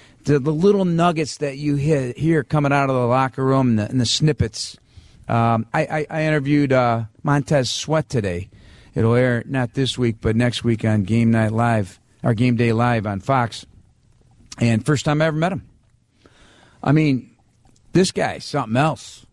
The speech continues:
I mean, I, I am excited about this guy here in Chicago, but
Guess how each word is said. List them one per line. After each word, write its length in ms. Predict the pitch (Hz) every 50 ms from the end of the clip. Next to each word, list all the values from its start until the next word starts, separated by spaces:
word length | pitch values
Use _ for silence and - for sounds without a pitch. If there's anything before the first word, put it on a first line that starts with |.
| _ _ -
I 80 | 135
mean, 160 | 139 139 131 123
I, 240 | 135 156 170 165 135
I 160 | 120 147 175
am 160 | 156 120 90
excited 440 | - - - - 143 139 156 160 135
about 280 | 110 92 107 104 104 -
this 200 | 123 127 120 -
guy 220 | - 120 104 92
here 200 | 104 117 120 117
in 60 | 110 98
Chicago, 560 | - - - - 123 127 135 127 107 90 82
but 240 | 85 95 113 107